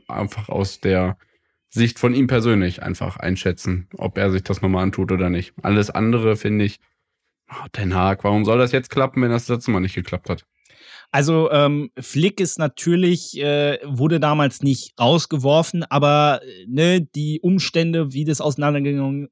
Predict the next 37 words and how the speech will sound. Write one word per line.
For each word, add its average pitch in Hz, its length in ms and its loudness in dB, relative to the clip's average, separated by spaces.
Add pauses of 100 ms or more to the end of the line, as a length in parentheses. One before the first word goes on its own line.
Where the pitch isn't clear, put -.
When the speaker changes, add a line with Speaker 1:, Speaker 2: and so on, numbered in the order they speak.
Speaker 2:
äh, 135 60 -2 (400)
äh, 120 40 -2
gegangen 135 460 0
ist, 147 180 -6
waren 139 200 4
ja 139 120 0
auch 147 160 2
nicht 143 280 0
ohne. 123 300 2
Also 120 180 -4
der 127 160 -2
pflegt 170 340 -2
jetzt 160 220 -4
nicht 175 100 0
Speaker 1:
Ja, 110 60 2
aber 107 100 4
Speaker 2:
das 151 140 4
Speaker 1:
Brazzo 117 240 0
ist 120 140 2
ja 120 80 4
nicht 117 120 0
Speaker 2:
beste 151 60 2
Speaker 1:
da. 95 300 0 (300)
Speaker 2:
Ja, 156 500 4
aber, 131 420 4 (320)
aber 139 160 4
er 139 100 4
tr-, - 260 -8
äh, 139 520 4 (280)
hat 123 300 -4
jetzt 139 200 -2
trotzdem 165 340 0
nicht 135 120 -2
so 139 100 -4
das 120 200 -2
beste 131 480 -4
Verhältnis. 147 800 -2